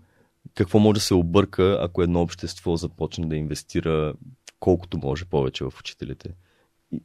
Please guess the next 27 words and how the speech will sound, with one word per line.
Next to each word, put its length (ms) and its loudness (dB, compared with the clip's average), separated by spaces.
нали, 140 -4
това 160 2
може 160 4
да 40 2
го 80 2
кажем 320 4
и 60 4
за, 300 2
и 40 -6
за 120 -6
доктори, 500 2
и 140 -4
за, 340 -4
а, 340 -6
пожарникари 680 -2
и 200 -4
така 240 -10
нататък, 440 -6
но, 280 0
а, 300 2
така 220 2
или 120 4
иначе, 520 2
учителите 680 2
и 80 -2
изобщо 340 2
образованието, 880 2